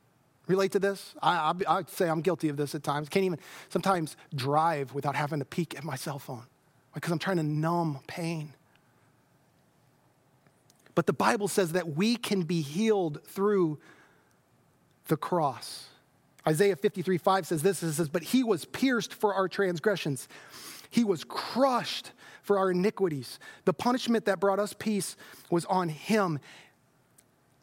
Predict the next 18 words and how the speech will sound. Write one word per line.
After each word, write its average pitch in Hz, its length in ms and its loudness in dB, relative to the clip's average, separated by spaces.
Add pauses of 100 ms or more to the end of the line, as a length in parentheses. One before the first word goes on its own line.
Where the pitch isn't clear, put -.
(160)
and 147 260 0
by 185 340 4
his 175 440 0
wounds, 135 960 -4 (1700)
we 143 280 0
are 135 260 -4
healed." - 540 -16 (2250)
That's 240 180 2
what 269 120 2
God 185 200 2
wants 180 220 -2
for 170 100 -4
you. 127 160 -6
He 208 180 0
wants 254 320 0
you 226 120 0
to 202 140 0
experience 190 760 -2